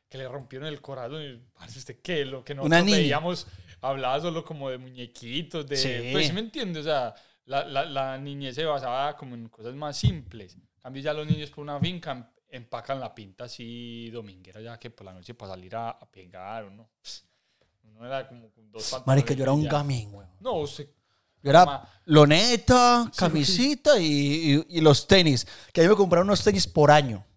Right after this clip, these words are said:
Speaker 2: Ahí me duraban un año los tenis. Al año ya listo, bueno, ya, se le compra el otro parcito
Speaker 1: Y uno,
Speaker 2: nuevo.
Speaker 1: y uno no necesitaba, ah, ¿sabe a mí qué me pasaba? Era, yo como tengo hermano mayor,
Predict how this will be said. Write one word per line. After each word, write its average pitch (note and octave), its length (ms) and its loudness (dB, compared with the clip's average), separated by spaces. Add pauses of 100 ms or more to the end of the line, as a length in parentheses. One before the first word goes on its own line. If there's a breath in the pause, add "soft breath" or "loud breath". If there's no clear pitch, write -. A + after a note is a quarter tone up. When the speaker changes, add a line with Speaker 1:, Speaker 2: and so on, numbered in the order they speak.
(880)
Speaker 2:
Ahí D#3+ 160 6
me G3 80 8
duraban F#3 260 8
un G#3 140 6
año G3+ 200 8
los E3+ 200 2
tenis. A#2+ 500 -4
Al C#3+ 140 6
año D#3 160 8
ya F#3+ 80 2
listo, F3+ 240 2
bueno, A#2 220 -2
ya, A#2+ 380 -6
se D3+ 140 -2
le C#3 80 2
compra C#3+ 220 -4
el D3 60 2
otro C#3 140 -12
parcito B2+ 380 -6
Speaker 1:
Y C3 40 -4
uno, C3 120 -6
Speaker 2:
nuevo. E3 180 -6
Speaker 1:
y D3 80 -10
uno D3 160 -8
no D#3+ 200 -6
necesitaba, C#3+ 600 -6
ah, C#3 280 -6
¿sabe E3 260 -4
a A3 40 -4
mí A3 120 -8
qué G#3 80 -8
me G#3+ 80 -10
pasaba? D3 320 -2
Era, D#3 160 -2
yo C#3 120 -12
como D#3 180 -14
tengo D#3 200 -14
hermano F3 240 -10
mayor, C#3 440 -10